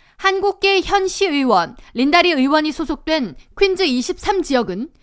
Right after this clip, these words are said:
퀸즈 더글라스톤과 오클랜드 가든스 등을 아우르며 이 지역 아시안 비율은 사십오 퍼센트에 달합니다. 뉴욕타임스는 이십삼 지역의 민주당과 공화당의 공약은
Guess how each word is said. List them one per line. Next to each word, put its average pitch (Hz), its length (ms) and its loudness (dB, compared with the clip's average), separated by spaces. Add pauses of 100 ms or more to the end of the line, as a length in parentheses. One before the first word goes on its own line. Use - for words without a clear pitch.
(300)
퀸즈 370 260 0
더글라스톤과 311 800 2
오클랜드 311 420 0
가든스 302 400 -2
등을 277 240 0
아우르며 214 580 2 (140)
이 277 140 0
지역 294 380 2
아시안 302 380 2
비율은 247 640 -2
사십오 247 540 -2
퍼센트에 349 420 0
달합니다. 202 720 -2 (200)
뉴욕타임스는 302 920 -2 (180)
이십삼 370 560 -2
지역의 311 460 2
민주당과 311 640 2
공화당의 311 640 2
공약은 240 580 -2